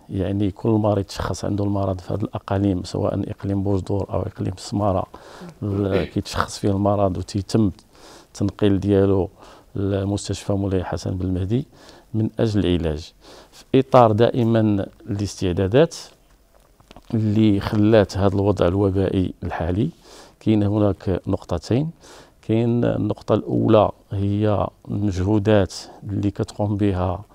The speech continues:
المديرية الجهوية من خلال الأطقم الطبية والتمريضية، في أولا كان تحسيس المواطنين والتعريف بالمرض و-، والإجراءات الاحترازية اللي خص ياخذها،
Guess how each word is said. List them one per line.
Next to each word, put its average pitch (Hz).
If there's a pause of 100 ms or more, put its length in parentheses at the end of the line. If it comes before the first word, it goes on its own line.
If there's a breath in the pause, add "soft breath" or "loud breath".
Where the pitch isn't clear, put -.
(400 loud breath)
المديرية 104
الجهوية 98
من 101
خلال 104
الأطقم 104
الطبية 101 (200)
والتمريضية، 101 (500 loud breath)
في 104 (100)
أولا 104 (120)
كان 98 (440 loud breath)
تحسيس -
المواطنين 101 (380 soft breath)
والتعريف 98
بالمرض 101 (320)
و-، 95 (540 loud breath)
والإجراءات 101
الاحترازية 98
اللي 101
خص - (160)
ياخذها، 95